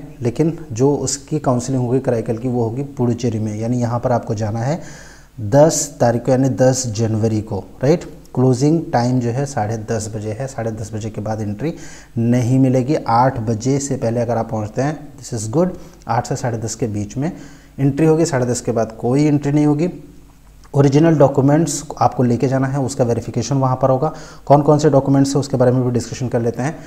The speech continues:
Category wise merit list बनेगी, यानी जो candidate आठ तारीख से लेकर नौ तारीख के बीच में दो बजे से पहले, नौ तारीख दो बजे दोपहर के पहले registration करेंगे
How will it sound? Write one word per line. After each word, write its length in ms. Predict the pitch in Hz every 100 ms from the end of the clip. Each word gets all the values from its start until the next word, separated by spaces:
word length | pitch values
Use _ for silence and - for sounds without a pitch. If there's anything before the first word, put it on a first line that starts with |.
| - - -
Category 360 | 147 147 156 180
wise 260 | 175 175 131
merit 320 | 127 147 139
list 220 | 143 -
बनेगी, 380 | 113 107 104 104 - 120
यानी 400 | 123 135 165 190
जो 500 | 110 135 151 180 180
candidate 560 | 143 120 117 120 156 - 113
आठ 260 | 127 143
तारीख 200 | 139 131
से 120 | - 123
लेकर 200 | 117 123
नौ 220 | 117 147
तारीख 300 | 147 135 135
के 100 | 131
बीच 320 | 117 104 -
में 180 | 113 143 - - - 110
दो 180 | 131 156
बजे 220 | 147 139
से 200 | - 127
पहले, 440 | 113 101 98 143 - - - - -
नौ 140 | 127
तारीख 240 | 139 139 131
दो 200 | 120 127
बजे 200 | 117 127
दोपहर 320 | 117 107 113
के 120 | -
पहले 300 | - 110 131
registration 540 | 127 110 - 147 - 165
करेंगे 380 | 135 113 123